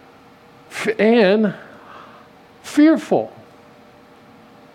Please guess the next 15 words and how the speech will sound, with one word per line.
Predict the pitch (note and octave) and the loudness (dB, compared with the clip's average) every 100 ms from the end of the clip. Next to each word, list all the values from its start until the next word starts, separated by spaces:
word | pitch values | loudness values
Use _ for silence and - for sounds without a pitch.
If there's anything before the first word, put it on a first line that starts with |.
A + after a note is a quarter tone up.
| - - - - - - - - - | -20 -20 -20 -20 -20 -20 -20 -20 -10
Fear | - C4+ G3+ E3 F#3 - - | 0 4 4 2 -2 -6 -4
is | G#3 A3+ E3 | 2 2 2
the | F3 | 0
devil's | D3 E3 E3 E3 E3+ D#3+ - - - | 2 0 0 0 -2 -4 -16 -20 -20
primary | - E3+ F#3 F#3+ F#3 | -10 -6 -4 -2 -2
weapon. | E3 E3 - A#2+ A#2+ B2 - - _ - - - - - _ - - - - - - E3 | -2 -4 -6 -12 -14 -20 -20 -20 _ -20 -20 -20 -20 -20 _ -20 -20 -20 -20 -20 -14 -4
And | D#3+ | -2
we'll | F#3 | -2
talk | F3 F#3 F3+ | -4 -6 -4
about | E3 D#3+ C#3+ | 0 0 0
what | D3+ | -2
God | C3 C#3 A2 | 0 -2 -2
does | A2+ G2 | -6 -8
with | F#2 | -14
that. | - | -18